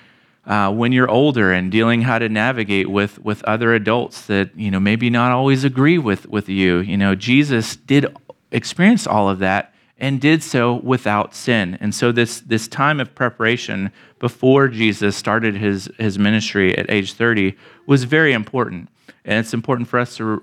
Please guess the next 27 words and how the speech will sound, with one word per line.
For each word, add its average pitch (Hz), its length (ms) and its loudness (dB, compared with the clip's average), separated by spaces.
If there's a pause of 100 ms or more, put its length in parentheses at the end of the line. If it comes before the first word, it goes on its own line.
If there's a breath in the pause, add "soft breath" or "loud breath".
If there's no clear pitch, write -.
(100)
recognize 101 800 -4
as 104 380 0 (320 soft breath)
we 120 140 2
see 147 300 2
that 110 300 0 (340 soft breath)
Jesus 117 680 0 (320 soft breath)
joined 135 520 2
us. 85 240 -4
He 120 160 -4
joined 143 480 0
in 120 320 0
our 113 260 0
humanity 104 800 0
so 104 240 -2
that 98 240 -2
when 104 240 2
we 104 100 4
look 113 340 0
to 107 120 -10
him, 92 360 -6 (380 soft breath)
we 120 300 4
know 123 320 2
that 104 160 -2
he 123 260 2
is 107 380 -2
a 104 80 -6
God 107 480 0